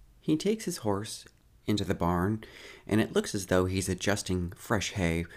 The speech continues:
but really, he's just sifting around for a hidden bottle of booze. And looking at it,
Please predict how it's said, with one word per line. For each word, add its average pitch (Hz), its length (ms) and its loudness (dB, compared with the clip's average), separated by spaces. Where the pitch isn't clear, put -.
but 98 240 2
really, 110 480 4
he's 110 240 -4
just - 320 0
sifting 110 460 -2
around 85 420 2
for 85 220 -4
a 90 80 0
hidden 120 320 2
bottle 78 520 0
of - 200 -8
booze. 85 460 0
And 135 160 6
looking 113 300 4
at 87 160 4
it, 90 280 0